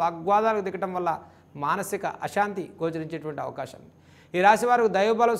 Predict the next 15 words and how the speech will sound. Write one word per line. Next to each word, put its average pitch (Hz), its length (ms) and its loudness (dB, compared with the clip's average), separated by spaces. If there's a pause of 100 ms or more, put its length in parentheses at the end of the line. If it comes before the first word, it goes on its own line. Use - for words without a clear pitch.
సంపూర్ణంగా 202 500 -2
ఉంటుంది. 196 200 -4 (100)
షష్టమ 214 380 -4
శనైశ్వరుని 214 500 -4
యొక్క 202 120 -10 (100)
ప్రభావం 175 320 -2
వల్ల 185 120 -2 (720)
ఈ 160 120 2
రాశివారు 208 420 4
తలపెట్టే 196 320 0 (140)
ప్రతి 180 180 -2 (120)
వ్యవహారంలో 196 460 2 (120)
చక్కటి 196 320 -2
శుభదినంగా 202 480 2
నేటి 165 140 -4